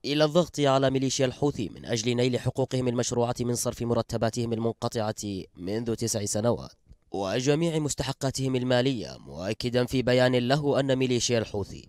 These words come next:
تساهم بإغلاق أبواب التعليم في المدارس وتفتح أبواب الجهل والتخلف للطلاب على مصراعيه.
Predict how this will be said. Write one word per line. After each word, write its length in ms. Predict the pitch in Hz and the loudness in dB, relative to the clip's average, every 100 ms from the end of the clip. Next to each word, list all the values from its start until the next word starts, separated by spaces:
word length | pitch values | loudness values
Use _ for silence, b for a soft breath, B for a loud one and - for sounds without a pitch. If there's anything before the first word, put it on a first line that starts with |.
| - _ | -20 _
تساهم 640 | - 71 64 123 127 131 131 | -12 -10 -4 -2 0 2 2
بإغلاق 460 | 127 131 131 160 - | 2 2 2 0 0
أبواب 360 | 135 127 131 | 0 4 2
التعليم 500 | 127 - 123 123 117 | 2 -4 -2 -2 -2
في 80 | 117 | -2
المدارس 760 | 120 113 113 101 85 - - - _ | -2 0 0 -2 -4 -14 -14 -16 _
وتفتح 640 | - 69 - 117 123 - 123 | -10 -10 -8 -6 -4 -4 -2
أبواب 460 | 127 123 131 127 | 0 4 4 6
الجهل 420 | 123 107 143 135 | 4 4 2 2
والتخلف 580 | 127 120 127 - 123 113 | 0 0 -2 -4 -4 -2
للطلاب 640 | 117 113 117 110 110 104 90 - | -4 -2 -2 0 0 0 -4 -14
على 400 | 95 107 110 104 | -6 -2 0 0
مصراعيه. 760 | 101 - 101 87 80 - - | -2 -2 -2 -4 -8 -14 -20